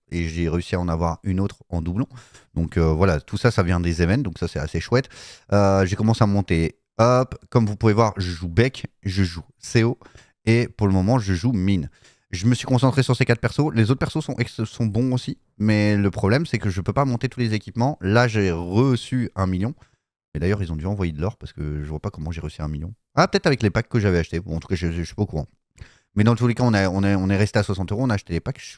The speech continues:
j'étais pas sûr qu'il y avait de l'or là-dedans. Bon, je sais pas comment je suis monté aussi. Mais du coup, je suis blindé de thunes. Donc, ce qui va faire que là, je vais peut-être commencer à monter le stuff de Choi, par exemple.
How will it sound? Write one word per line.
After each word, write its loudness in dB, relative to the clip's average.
j'étais -20
pas -16
sûr -20
qu'il -20
y -10
avait -8
de -8
l'or -8
là-dedans. -12
Bon, -2
je -6
sais -8
pas 0
comment -2
je -4
suis -6
monté -2
aussi. -6
Mais 6
du 2
coup, 2
je 4
suis 2
blindé 4
de -4
thunes. 0
Donc, 2
ce -14
qui -4
va 4
faire 2
que -2
là, 4
je -2
vais -8
peut-être -2
commencer 0
à -2
monter -4
le -2
stuff -4
de 0
Choi, 0
par -10
exemple. -10